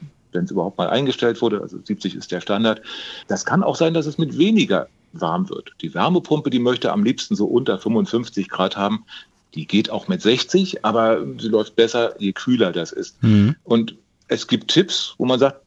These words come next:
Speaker 1: probier's doch mal aus, stell mal an der Heizungsregelung fünfundfünfzig ein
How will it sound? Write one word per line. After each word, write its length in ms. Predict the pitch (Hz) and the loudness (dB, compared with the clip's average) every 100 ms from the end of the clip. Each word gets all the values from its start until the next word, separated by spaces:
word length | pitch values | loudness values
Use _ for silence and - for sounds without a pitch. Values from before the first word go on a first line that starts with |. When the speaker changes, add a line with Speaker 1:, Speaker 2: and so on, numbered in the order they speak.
| - | -2
Speaker 1:
probier's 380 | - 98 117 - | -2 2 2 2
doch 160 | 92 | 0
mal 140 | 104 104 | 2 2
aus, 240 | 123 - | 2 0
stell 200 | - 101 | 0 2
mal 200 | 117 120 | 4 2
an 100 | 117 | 2
der 320 | 110 98 - | 2 2 -2
Heizungsregelung 800 | 123 127 117 120 120 113 120 110 | -2 0 -2 2 2 4 0 0
fünfundfünfzig 680 | - 117 110 107 - 110 101 | 0 0 0 -2 -2 -4 0
ein 300 | 117 202 | 0 0